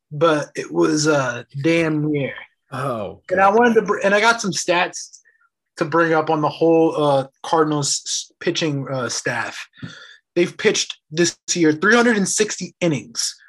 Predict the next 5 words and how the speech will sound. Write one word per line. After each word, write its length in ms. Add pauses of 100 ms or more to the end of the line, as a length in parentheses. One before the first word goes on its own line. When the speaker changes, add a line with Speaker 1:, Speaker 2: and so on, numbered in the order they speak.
(140)
Speaker 1:
which 540
right 280
now 460
that 320
ranks, 840